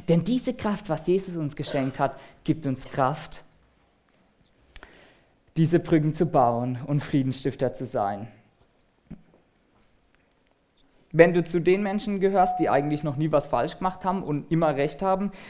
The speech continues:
dann frag doch einfach mal die Menschen in deinem Umfeld, ob's irgendwas gibt, was ihnen vielleicht schwerfällt mit dir oder ob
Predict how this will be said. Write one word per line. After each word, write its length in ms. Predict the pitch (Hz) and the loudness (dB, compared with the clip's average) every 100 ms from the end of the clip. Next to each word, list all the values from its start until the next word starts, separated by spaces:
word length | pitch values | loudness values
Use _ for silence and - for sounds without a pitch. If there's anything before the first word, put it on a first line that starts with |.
| - | 4
dann 160 | 185 220 | 4 4
frag 260 | - 240 | 2 0
doch 100 | - | 0
einfach 240 | 127 170 175 | 0 0 2
mal 180 | 160 | 2
die 80 | 151 | 2
Menschen 420 | 143 147 185 - | 0 0 -2 -4
in 120 | 170 147 | -2 0
deinem 160 | 131 | -2
Umfeld, 680 | 143 180 190 165 139 180 - - - - - - - - - - | 0 0 0 0 2 0 -6 -20 -20 -20 -20 -20 -20 -20 -4 4
ob's 260 | 156 - - | 4 2 8
irgendwas 680 | 190 202 202 160 156 - - | 12 12 10 4 2 0 0
gibt, 440 | 233 208 - - - _ _ | 0 0 -8 -16 -20 _ _
was 460 | 147 139 - - - - - - - | -2 -2 -4 -20 -20 -20 -20 -20 -2
ihnen 160 | 165 165 | 2 2
vielleicht 360 | 160 139 131 | 2 0 0
schwerfällt 560 | - 151 165 175 175 170 | 0 2 4 4 2 2
mit 200 | 170 156 | 0 0
dir 440 | 165 165 170 156 - - - - _ | 2 2 2 -4 -10 -18 -20 -20 _
oder 720 | - 139 131 131 120 123 123 - _ _ _ _ _ _ _ - - _ | 2 2 4 4 4 2 -2 -10 _ _ _ _ _ _ _ -20 -20 _
ob 400 | 143 139 - - | 6 6 4 -10